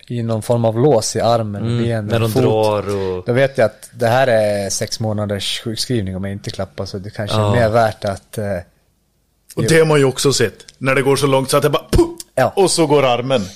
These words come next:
Speaker 1: Men jag tänker, de som tjänar flera miljoner på det,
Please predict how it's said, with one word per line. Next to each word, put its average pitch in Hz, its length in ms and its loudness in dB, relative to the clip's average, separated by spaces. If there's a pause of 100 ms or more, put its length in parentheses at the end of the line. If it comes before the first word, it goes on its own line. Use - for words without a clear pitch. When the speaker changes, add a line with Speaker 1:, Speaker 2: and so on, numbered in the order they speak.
(120)
Speaker 1:
Men 139 320 2
jag 123 200 2
tänker, 123 500 0 (180)
de 131 180 2
som 120 140 -2
tjänar 123 300 2
flera 123 260 4
miljoner 127 400 2
på 113 260 0
det, 107 280 2